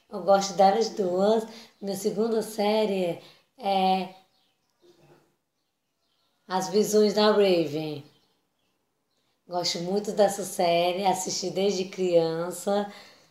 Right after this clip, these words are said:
Essa série é muito boa também. A minha terceira série preferida é Tre-,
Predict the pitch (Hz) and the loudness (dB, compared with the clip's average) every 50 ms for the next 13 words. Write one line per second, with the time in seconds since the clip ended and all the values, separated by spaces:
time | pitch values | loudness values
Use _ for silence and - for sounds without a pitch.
0 | _ _ - - 196 - - 214 196 190 190 190 185 185 196 214 214 247 202 190 | _ _ -16 -12 -12 -6 0 0 2 4 4 2 2 0 0 -2 0 -2 -4 -2
1 | 196 202 196 196 196 196 - 190 185 170 165 180 175 175 175 180 185 208 226 220 | 0 2 2 2 2 2 -2 -4 -4 -2 0 0 0 0 0 0 0 -2 -2 -4
2 | - - - - _ _ _ _ _ _ _ _ _ _ _ _ _ _ _ _ | -6 -12 -20 -20 _ _ _ _ _ _ _ _ _ _ _ _ _ _ _ _
3 | _ _ - - 180 185 196 202 202 196 214 196 196 - - 226 233 240 220 - | _ _ -12 -8 -6 -4 -2 -2 -2 -2 -2 -2 -2 -2 0 2 2 2 0 0
4 | - 196 180 180 175 170 170 - 180 165 - - 170 165 165 185 208 214 220 185 | 0 2 2 4 4 2 0 -2 -6 -6 -4 -4 -4 -4 -2 -2 0 0 0 0
5 | 170 180 170 160 160 - - - _ _ _ _ _ _ - 190 185 190 190 190 | 2 2 2 2 0 -4 -14 -20 _ _ _ _ _ _ -6 0 2 2 4 4
6 | 185 185 185 185 185 185 185 185 180 - - _ _ _ _ _ _ _ _ _ | 4 4 4 4 4 4 2 0 -2 -8 -18 _ _ _ _ _ _ _ _ _
7 | _ _ _ - 208 202 214 220 220 220 220 - - - | _ _ _ -2 2 6 8 8 8 6 4 -2 -12 -20